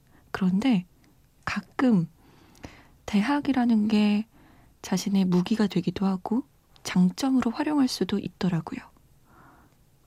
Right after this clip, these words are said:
남들보다 장점을 하나 더 갖는다 정도를 생각하면 될 것 같아요. 그거 하나 더 가지면,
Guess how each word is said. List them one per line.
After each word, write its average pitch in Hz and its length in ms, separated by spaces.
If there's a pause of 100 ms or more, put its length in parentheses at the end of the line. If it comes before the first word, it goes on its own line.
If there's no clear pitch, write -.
남들보다 247 920
장점을 233 540
하나 302 180
더 180 180
갖는다 220 480 (800)
정도를 185 460
생각하면 254 520
될 180 180
것 - 120
같아요. 180 300 (1200)
그거 233 280
하나 240 180
더 190 120
가지면, 185 580